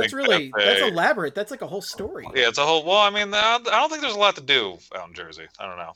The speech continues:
Speaker 1: like, at Devils games at least out in that
Speaker 2: No,
Speaker 1: area.
Speaker 2: it
Speaker 1: So they
Speaker 2: definitely
Speaker 1: might,
Speaker 2: is not. No,
Speaker 1: yeah,
Speaker 2: it's,
Speaker 1: so
Speaker 2: it's
Speaker 1: they
Speaker 2: true.
Speaker 1: might be. Yeah, but no, that is a good. And, uh, what was it? The, the Matt Togo goal back in ninety-four. Uh, Sean,
Speaker 2: Mato,
Speaker 1: oh my God,
Speaker 2: Mato.
Speaker 1: the Sean Avery rule, <laughs> which is still, like, <laughs> the Avery
Speaker 2: Oh my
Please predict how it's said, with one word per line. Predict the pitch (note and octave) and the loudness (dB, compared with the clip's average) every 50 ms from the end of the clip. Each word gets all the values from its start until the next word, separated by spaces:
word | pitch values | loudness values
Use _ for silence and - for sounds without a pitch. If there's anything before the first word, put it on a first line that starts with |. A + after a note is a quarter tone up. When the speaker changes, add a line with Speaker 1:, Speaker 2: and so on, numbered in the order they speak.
| _ _ - | _ _ 0
Speaker 1:
like, | G2+ F#2 | 0 2
at | G2 G2 E2 | 2 0 2
Devils | G2 F#2+ F2 E2+ E2 D2+ | 0 0 0 -2 -10 -14
games | - F2 E2 D2+ | -14 -14 -14 -14
at | E2 D#2+ | -16 -16
least | E2 E2+ D#2+ - - - | -16 -16 -16 -16 -16 -16
out | F2+ E2 E2 _ _ | -18 -18 -18 _ _
in | F#2 F2+ | _ -12
that | F2 E2+ E2 | -12 -10 -8
Speaker 2:
No, | E2+ E2+ | -8 -8
Speaker 1:
area. | E2 E2+ E2+ E2+ E2+ | -6 -6 -8 -8 -10
Speaker 2:
it | - - | -12 -14
Speaker 1:
So | F2+ | -14
they | E2+ F2 | -12 -12
Speaker 2:
definitely | F2 F2+ E2+ F2 F2 - | -14 -14 -16 -16 -18 -20
Speaker 1:
might, | - | -20
Speaker 2:
is | - - - | -20 -20 -20
not. | G2+ G2 F#2 E2+ _ _ | -20 -20 -20 -20 _ _
No, | - - | -14 -8
Speaker 1:
yeah, | F#2+ F#2+ F2 F2 | -6 -6 -6 -6
Speaker 2:
it's, | E2+ - | -8 -10
Speaker 1:
so | - F#2 F2 E2+ | -10 -10 -12 -12
Speaker 2:
it's | E2+ E2+ F2 | -12 -14 -14
Speaker 1:
they | F2 | -12
Speaker 2:
true. | F2 F2+ F2 | -12 -12 -12
Speaker 1:
might | F2 - | -10 -10
be. | F#2 F2+ E2+ - _ - - _ _ - | -10 -10 -10 -12 _ -20 -20 _ _ 0
Yeah, | G2 G2 G2 - - | 0 2 2 2 2
but | F#3 G#3 | 0 4
no, | G#3 A#3 A3+ A3+ | 4 6 6 6
that | A#3+ B3 | 6 6
is | A#3+ G3 | 4 2
a | F3 | 2
good. | D#3 D3+ B2 C3 | 2 2 4 4
And, | D3 D3+ D3 C#3+ B2+ F#2 | 2 2 0 -4 -2 0
uh, | A#2 C3 B2+ B2+ | 2 4 2 2
what | B2+ C3+ B2 | 2 0 -2
was | G#2 G#2+ | -2 -4
it? | A2 G2+ - | -6 -6 -4
The, | G#2+ G#2+ G#2 G#2 G#2 G2+ G2 - - _ _ _ - - - - _ _ _ | -2 -2 0 0 0 -2 -4 -4 -8 _ _ _ -20 -20 -20 -20 _ _ _
the | - A#2+ | -8 -2
Matt | A#2+ B2 B2 B2 | 0 0 0 0
Togo | - A#2+ A2+ A#2 A2+ | 0 0 0 2 2
goal | A#2 A#2 A#2+ A#2 | 0 0 0 0
back | A2 G#2+ G#2+ G2+ - | 0 0 0 0 -2
in | G#2+ G2+ | -4 -4
ninety-four. | G2 G2 G2 G2 G2 F#2+ - G2 F#2+ F#2 F#2 F#2+ G2 F#2+ - - - _ _ _ - | -4 -6 -6 -6 -10 -12 -10 -10 -8 -6 -6 -6 -6 -8 -10 -16 -20 _ _ _ -10
Uh, | F2+ F2+ F2 F2+ F2+ | -6 -4 -4 -2 -2
Sean, | F2+ - - G#2 G2+ | -2 0 0 0 0
Speaker 2:
Mato, | G2+ - - B3 | 0 -2 0 2
Speaker 1:
oh | D4+ D4+ C#4+ C4 A#3+ | 2 2 2 2 2
my | A3 - | 2 2
God, | B3 A3 A3 G#3+ G3+ | 4 4 4 4 4
Speaker 2:
Mato. | C#4+ C#4+ C#4+ C4+ B3 A3 F#3+ F3 | 2 0 -2 -4 -4 -6 -6 -2
Speaker 1:
the | A2+ | 0
Sean | - - - C3+ A#2 B2 A#2+ | 2 4 4 4 4 2 2
Avery | G2+ G2 G2 G#2+ A#2+ B2+ B2+ | 0 0 -2 -2 -4 -4 -4
rule, | B2+ C3 C3+ C#3 C#3 C3+ - - - - - | -4 -6 -6 -8 -8 -10 -14 -18 -18 -12 -12
<laughs> | - - - - - | -12 -12 -10 -6 0
which | - - - | 2 4 4
is | - | 4
still, | - - - D3+ C#3+ D3+ | 4 2 2 0 0 0
like, | C#3 C3+ A#2+ - _ | 0 -2 -4 -2 _
<laughs> | - - - - - - - - _ | -2 -4 -4 -2 -4 -4 -4 -4 _
the | - A3+ - | 0 2 4
Avery | C3+ D3+ F#3 G3+ F#3+ G#3+ G3 G#3 | 4 4 2 2 0 2 4 4
Speaker 2:
Oh | G#3+ G#3+ | 4 4
my | G#3 F#3 | 2 0